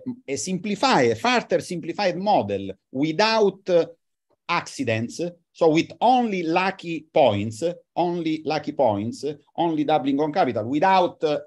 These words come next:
the unlucky points. And even in this situation, it's very difficult to capture analytically the, the, the, the, what is the,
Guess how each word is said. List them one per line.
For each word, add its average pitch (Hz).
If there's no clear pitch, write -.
the 131
unlucky 143
points. 107
And 202
even 208
in 170
this 233
situation, 127
it's 139
very 214
difficult 135
to 131
capture 123
analytically 113
the, 104
the, 101
the, 98
the, 92
what 113
is 107
the, 104